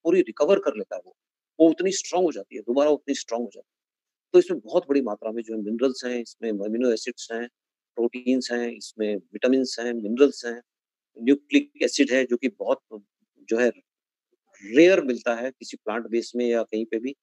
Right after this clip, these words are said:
तो इस तरीके से ये एक fountain of youth है, इसको regularly खाइएगा। मैं एक, अ, बहुत बड़ी एक, अ, राइटर हैं,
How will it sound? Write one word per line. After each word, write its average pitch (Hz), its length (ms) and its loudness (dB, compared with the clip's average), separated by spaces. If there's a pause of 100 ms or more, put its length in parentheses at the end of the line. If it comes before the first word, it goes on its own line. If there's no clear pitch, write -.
(320)
तो 208 240 4
इस - 160 -6
तरीके 156 240 0
से 151 140 -4
ये 131 180 4
एक 139 260 2 (160)
fountain 131 420 2
of 113 200 0
youth 143 200 4
है, 127 120 -2 (420)
इसको 135 500 2 (100)
regularly 120 380 2
खाइएगा। 131 480 0 (520)
मैं 117 100 4
एक, 120 200 0
अ, 113 360 4 (580)
बहुत 107 200 -4
बड़ी 120 220 6
एक, - 180 0
अ, 107 340 2 (1600)
राइटर 123 340 2
हैं, 131 260 -4